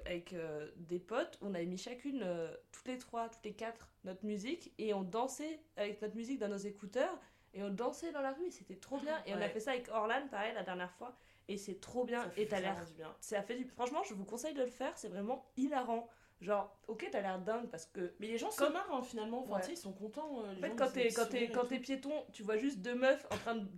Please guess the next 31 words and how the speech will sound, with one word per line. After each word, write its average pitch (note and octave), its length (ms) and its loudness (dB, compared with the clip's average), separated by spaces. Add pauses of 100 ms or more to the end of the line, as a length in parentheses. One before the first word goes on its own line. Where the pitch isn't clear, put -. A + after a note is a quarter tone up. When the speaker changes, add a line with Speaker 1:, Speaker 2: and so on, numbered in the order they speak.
(160)
Speaker 1:
de G3+ 240 4
danser A#3 280 0
qui C#4 120 -6
font, « B3 160 -2 (220)
Ah, F4 200 10 (100)
bébé, F4+ 360 2 (180)
aime-moi, F#4 460 2 (180)
doudou. » E4+ 320 6
Speaker 2:
<laughs> F#4 680 6
Speaker 1:
Alors B3+ 180 12
que D4+ 80 8
nous, D#4 200 10 (200)
on C4+ 120 10
est C4 60 12
en C4 140 12
concert, D4 360 2
showcase C4 340 0
privé C#4+ 180 0
d'Aya A#3 160 6
Nakamura A3+ 380 2
dans A3+ 100 6
les G3 100 2
oreilles. G#3+ 260 8
Speaker 2:
Ah, - 240 -6
vraiment. G#3 960 6
Speaker 1:
Et A3 60 6
Speaker 2:
Oh F#3+ 60 8
Speaker 1:
ça, G3 100 8
Speaker 2:
là D4 140 6
Speaker 1:
c'est - 80 4
Speaker 2:
là. F3+ 180 2